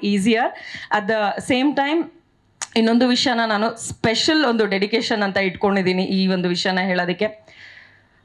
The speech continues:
ಕೋಮಲ್ ಸರು ತುಂಬಾ ಒಳ್ಳೆ ಆಕ್ಟರ್ ಅಂತ ನಮ್ಮೆಲ್ರಿಗೂ ತುಂಬಾ ಚೆನ್ನಾಗ್ ಗೊತ್ತಿದೆ. He is a very versatile actor. ತುಂಬಾ ಬ್ಯೂಟಿಫುಲ್ ಆಗಿ ಸ್ಕ್ರೀನ್ ಮೇಲೆ ಕಾಣಿಸ್ಕೊಳ್ತಾರೆ.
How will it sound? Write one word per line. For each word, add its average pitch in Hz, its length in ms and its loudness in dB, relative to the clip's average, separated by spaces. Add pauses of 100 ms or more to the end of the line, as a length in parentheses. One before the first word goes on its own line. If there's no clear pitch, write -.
(520)
ಕೋಮಲ್ 302 320 2
ಸರು 285 440 2
ತುಂಬಾ 277 320 6
ಒಳ್ಳೆ 269 300 2
ಆಕ್ಟರ್ 226 400 0
ಅಂತ 247 240 -2
ನಮ್ಮೆಲ್ರಿಗೂ 240 520 2
ತುಂಬಾ 233 300 2
ಚೆನ್ನಾಗ್ 214 320 -2
ಗೊತ್ತಿದೆ. 196 680 -2
He 196 80 2
is 185 80 -2
a 185 40 0
very 190 160 0
versatile 226 480 -2
actor. 214 600 -2
ತುಂಬಾ 220 260 2
ಬ್ಯೂಟಿಫುಲ್ 220 420 0
ಆಗಿ 196 160 0
ಸ್ಕ್ರೀನ್ 226 340 2
ಮೇಲೆ 208 160 0
ಕಾಣಿಸ್ಕೊಳ್ತಾರೆ. 185 1080 -2